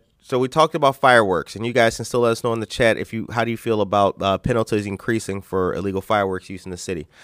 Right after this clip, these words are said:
Dora said, "Stop calling the police for fireworks if you do not want the neighbors to know you called. Can't expect if enforcement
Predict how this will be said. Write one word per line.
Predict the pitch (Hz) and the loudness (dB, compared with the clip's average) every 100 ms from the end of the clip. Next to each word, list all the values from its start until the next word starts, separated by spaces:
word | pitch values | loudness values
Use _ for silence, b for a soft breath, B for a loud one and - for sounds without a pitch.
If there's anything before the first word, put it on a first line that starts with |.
| b b _ _ - | b b _ _ 4
Dora | 170 185 | 6 6
said, | - 151 143 - _ _ _ _ _ _ _ _ _ _ _ _ _ - | 6 6 6 2 _ _ _ _ _ _ _ _ _ _ _ _ _ -10
"Stop | - 190 233 | 0 2 2
calling | - 175 160 | 4 4 4
the | 143 | -2
police | - 131 104 78 85 - - - _ _ _ _ _ _ _ _ - | -4 -4 -2 -2 -4 -12 -16 -20 _ _ _ _ _ _ _ _ -12
for | 104 | -12
fireworks | - 117 95 82 62 50 _ - - _ _ _ _ _ _ _ - | -2 2 2 0 -8 -12 _ -20 -20 _ _ _ _ _ _ _ -10
if | 101 - | -10 -8
you | 143 | -8
do | 151 127 | -4 -4
not | 123 135 170 - | 0 2 2 0
want | 131 131 - | -2 -2 0
the | 117 | -4
neighbors | 110 107 113 117 69 53 69 - - - _ _ _ _ _ _ _ - | -2 4 4 4 0 -12 -12 -18 -20 -20 _ _ _ _ _ _ _ -8
to | 113 | -4
know | 107 104 | 0 0
you | 95 90 - | -2 -8 -12
called. | - 147 120 50 - _ _ _ _ _ _ _ _ - | -8 -4 -4 -6 -12 _ _ _ _ _ _ _ _ -4
Can't | - 175 - | 0 0 0
expect | 143 - - 120 - - | -4 -4 0 0 0 -8
if | 104 - - | -8 -8 -4
enforcement | 117 110 117 113 107 98 92 | -4 -2 2 2 0 -4 -6